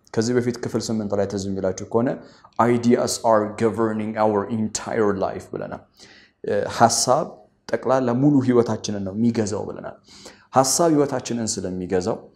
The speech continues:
ሐሳብ ደግሞ የሚያመነጨው አእምሮ ስለሆነ፣ አእምሮ ጤናማ የሆነ አስተሳሰብ ከሌለው ጤናማ የሆነ ህይወት አይኖረንም። ስለዚህ ጤናማ የሆነ አስተሳሰብ፣ ጤናማ የሆነ ህይወት እንዲኖረን ስለሚያስፈልግ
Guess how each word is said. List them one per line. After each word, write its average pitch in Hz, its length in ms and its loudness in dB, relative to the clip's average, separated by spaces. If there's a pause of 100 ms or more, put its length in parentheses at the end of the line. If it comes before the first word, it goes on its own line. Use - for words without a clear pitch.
(360)
ሐሳብ 139 400 6
ደግሞ 143 220 4
የሚያመነጨው 127 640 4
አእምሮ 107 380 0
ስለሆነ፣ 90 440 -4 (520)
አእምሮ 147 400 6 (160)
ጤናማ 143 540 2
የሆነ 127 280 4
አስተሳሰብ 107 680 -4
ከሌለው 143 540 2
ጤናማ 120 380 -2
የሆነ 107 240 -4
ህይወት 98 320 -8
አይኖረንም። - 500 -8 (500)
ስለዚህ 131 300 6
ጤናማ 156 520 4
የሆነ 139 280 4 (120)
አስተሳሰብ፣ 131 680 -2
ጤናማ 139 420 -2
የሆነ 131 240 -2
ህይወት 117 300 -4
እንዲኖረን 107 400 0
ስለሚያስፈልግ 107 880 -2